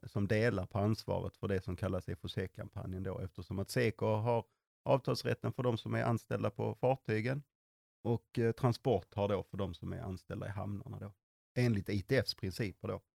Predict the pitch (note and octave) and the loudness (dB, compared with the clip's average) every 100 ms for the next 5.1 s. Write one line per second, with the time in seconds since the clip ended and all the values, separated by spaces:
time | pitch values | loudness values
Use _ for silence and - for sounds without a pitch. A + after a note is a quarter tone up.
0 | _ _ _ _ - G2+ F#2+ A#2 B2+ A#2 | _ _ _ _ -8 -4 -4 -2 0 0
1 | - G2+ G#2 - G#2+ G#2+ F#2 A2 B2 G2+ | 0 -4 -6 -4 -4 -4 -4 -4 -2 -2
2 | - - G2+ G#2 G2 F#2+ G2 G2 F#2+ F#2+ | -4 -8 -6 -6 -6 -6 -8 -10 -8 -8
3 | F2+ - _ _ _ _ - F#2 G2+ B2+ | -8 -12 _ _ _ _ -8 -4 0 0
4 | G#2+ G#2+ G2+ G#2 G#2 F2+ G2 A2+ B2 A2 | 0 0 -2 -2 -2 -4 -2 -2 -2 -4